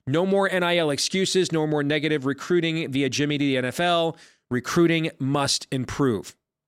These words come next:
In closing, though, I'm excited about this change because I'm fulfilled. We just won a freaking natty, folks. I've been a Wolverine for forty-one years. I've lived through a lot of nine-win seasons that were meaningless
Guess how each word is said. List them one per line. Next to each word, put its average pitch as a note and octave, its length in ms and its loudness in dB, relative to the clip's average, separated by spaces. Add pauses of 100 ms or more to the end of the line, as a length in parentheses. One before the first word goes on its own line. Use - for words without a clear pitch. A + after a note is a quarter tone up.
(840)
In F#3+ 180 0
closing, G3 540 0
though, F#2 200 -6 (460)
I'm D3+ 160 0
excited G3 500 0
about C#3 220 0
this C3 160 -2
change C3+ 400 -4
because D#3+ 240 -2
I'm E3 100 -2
fulfilled. D#3+ 540 -2 (540)
We E3 100 0
just - 360 -2
won F#3 160 -4
a E3 60 -2
freaking F#3 440 -2
natty, F3 360 0
folks. D3 500 -2 (720)
I've C#3+ 100 -4
been F#3+ 100 2
a F#3+ 60 2
Wolverine F#3 520 2
for D#3+ 140 -2
forty-one F3+ 560 0
years. D3 440 -2
I've D3+ 200 -4
lived E3+ 160 0
through E3 260 0
a - 20 2
lot D3+ 300 0
of E3 80 0
nine-win F3+ 580 -2
seasons D#3+ 500 -2
that D3 180 -2
were D3 100 0
meaningless D3+ 800 -2